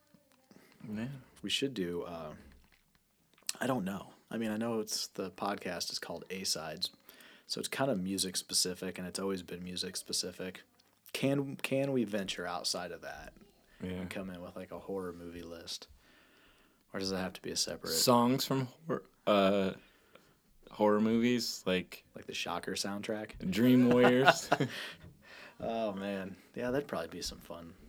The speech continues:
Speaker 2: some fun stuff.
Speaker 1: Or even, what was that? Uh, the Trick or Treat.
Speaker 2: Yeah.
Speaker 1: Trick or Treat, maybe.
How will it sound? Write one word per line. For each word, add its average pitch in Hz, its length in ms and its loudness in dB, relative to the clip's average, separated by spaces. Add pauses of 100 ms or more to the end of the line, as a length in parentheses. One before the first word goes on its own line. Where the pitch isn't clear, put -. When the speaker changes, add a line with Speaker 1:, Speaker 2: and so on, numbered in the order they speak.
Speaker 2:
some - 200 -14
fun 82 240 -10
stuff. 82 240 -4
Speaker 1:
Or - 20 2
even, 104 260 4
what 95 140 4
was 92 160 0
that? 95 340 0 (880)
Uh, 101 120 4
the 98 80 2
Trick 147 200 4
or 123 60 -2
Treat. 160 400 6 (720)
Speaker 2:
Yeah. 120 300 0 (140)
Speaker 1:
Trick - 220 -12
or - 20 -16
Treat, 113 320 -4
maybe. 104 340 -6